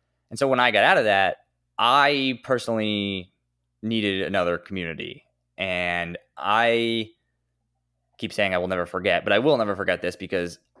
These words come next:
the day I got out of the military was a big deal. Like, I called you. I was like, I left base for the last time.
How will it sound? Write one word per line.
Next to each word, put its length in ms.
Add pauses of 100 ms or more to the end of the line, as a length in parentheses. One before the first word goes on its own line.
(240)
the 100
day 260
I 120
got 120
out 100
of 40
the 60
military 360
was 140
a 20
big 220
deal. 160
Like, 140
I 80
called 240
you. 380 (440)
I 140
was 120
like, 160
I 60
left 220
base 160
for 100
the 60
last 260
time. 420